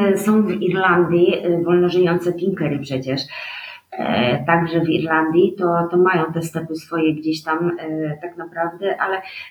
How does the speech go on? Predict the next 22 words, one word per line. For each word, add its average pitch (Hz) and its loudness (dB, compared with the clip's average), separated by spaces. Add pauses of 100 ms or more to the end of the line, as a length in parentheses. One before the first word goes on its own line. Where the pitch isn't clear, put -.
(220)
to 220 4
wszystko 220 0
idzie 214 0
już 196 -2 (100)
urbanizacja, 370 -2
także 180 -4
tutaj 185 -4
to 196 0
pomalutku 190 0
się - -10
wszystko, 170 -4
e, 160 0
pokończy 170 -2 (480)
i, 156 0
i 180 -6
tyle 175 2
gdzieś 165 -2
zabieramy 170 2
tym 160 -12
wszystkim 151 -12
zwierzakom 160 -6 (200)
te, 170 -4